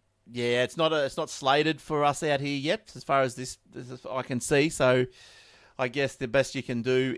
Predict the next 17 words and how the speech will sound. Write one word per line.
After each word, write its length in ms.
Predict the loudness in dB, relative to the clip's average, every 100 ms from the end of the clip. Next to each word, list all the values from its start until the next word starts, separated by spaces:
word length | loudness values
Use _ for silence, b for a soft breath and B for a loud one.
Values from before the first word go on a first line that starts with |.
| -4
is, 440 | -4 -2 -2 -4
what 140 | -6 -6
is 80 |
it? 100 | -6 -4
One 220 | -4 -2
ninety-nine 800 | -2 -2 -2 -2 -2 -2 -4 -10 -12
is 200 | -12 -6
probably 340 | -6 -4 -4
about 360 | -4 -4 -4 -6 _ _ _ _ _ _ _
three 260 | -12 -6 -4
hundred, 360 | -4 -4 -8 -10 b b b
and 420 | -4 -2 -4 -6 -12 -16
three 320 | -6 -2 -2
ninety-nine 760 | -2 -2 -2 -2 0 0 0 -2
is 140 | -6
probably 360 | -4 -2 -2 -2
about 400 | 0 2 0